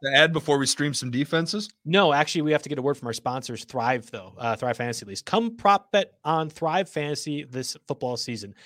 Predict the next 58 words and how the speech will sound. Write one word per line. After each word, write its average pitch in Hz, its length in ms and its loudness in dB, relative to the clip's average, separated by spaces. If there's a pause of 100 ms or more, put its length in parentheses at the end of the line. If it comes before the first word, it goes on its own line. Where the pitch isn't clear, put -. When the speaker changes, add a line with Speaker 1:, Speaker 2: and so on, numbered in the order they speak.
(160)
Speaker 2:
Thrive 151 260 6
Fantasy 156 320 0
is 135 60 -2
a 139 60 -6
daily 131 260 0
fantasy 139 320 -6
sports 127 320 -6
and 131 100 -12
esports 131 440 -2
app 120 240 -6 (160)
available 135 340 -2
for 120 160 -10 (140)
player 127 200 -2
props. 120 420 -4 (280)
With 156 180 2
Thrive, 180 300 6
you 139 60 -10
can 139 100 -10
eliminate 139 320 -4
the 123 80 -10
countless 156 380 -6
hours 131 260 -2
of 120 120 -14
research 123 360 -8
and 123 100 -12
focus 127 300 -4
on 139 220 -10
only 165 400 0 (200)
the 147 60 0
top-tier 170 500 0
athletes 143 400 -2
that 139 60 -4
have 120 80 -6
the 117 80 -2
biggest 123 320 -4
amp-, 127 240 -6
impact 131 380 -4
on 120 100 -4
the 113 80 -2
game. 104 240 -6 (260)
Will 151 100 2
they 160 100 6
go 143 180 6
over 160 260 0
or 135 200 2
under 147 200 0
their 139 120 0
projected 131 400 -6
stat 120 240 -4
totals? 165 320 -6 (240)
Choose 160 260 0
ten 170 240 0
of 190 180 -2 (120)
the 131 280 -4
twenty 156 300 -4
available 139 260 -2
player 135 220 0
props 120 380 -6